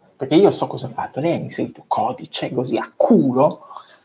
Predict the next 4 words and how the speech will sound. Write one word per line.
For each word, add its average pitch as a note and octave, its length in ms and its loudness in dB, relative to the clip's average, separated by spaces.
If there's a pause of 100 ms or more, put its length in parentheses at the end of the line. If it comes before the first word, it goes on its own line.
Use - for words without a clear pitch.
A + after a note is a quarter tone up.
(4000)
Ovviamente - 800 -20
mi - 80 -16 (160)
La - 240 -18
pagina. - 500 -16